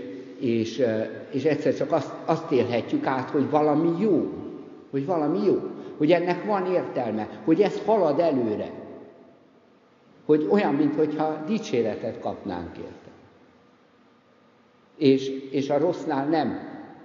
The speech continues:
pusztító erő van, amelyik azt mondja, hogy hát, hogyha rossz, akkor hadd legyen rossz, hanem, hanem fölemelés van és segítség. Ez, ez is egyféle módon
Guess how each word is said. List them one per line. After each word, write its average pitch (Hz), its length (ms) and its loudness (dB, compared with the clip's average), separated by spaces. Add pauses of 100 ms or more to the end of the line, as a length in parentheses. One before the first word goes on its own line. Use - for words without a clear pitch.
(260)
pusztító 127 600 0
erő 113 400 2
van, 107 220 -4
amelyik 110 400 -2
azt 117 200 -6
mondja, 113 180 0
hogy 110 160 0
hát, 120 200 -2
hogyha 113 540 0
rossz, 131 260 0
akkor 117 300 -2
hadd 107 220 -2
legyen 98 320 -4
rossz, 98 420 -8 (760)
hanem, 113 540 0 (580)
hanem 113 200 -6
fölemelés 104 800 -2
van 55 220 -10
és - 80 -14
segítség. - 500 -10 (2000)
Ez, 110 260 -2 (220)
ez 131 200 0
is 123 220 0 (180)
egyféle 120 640 0
módon 123 840 0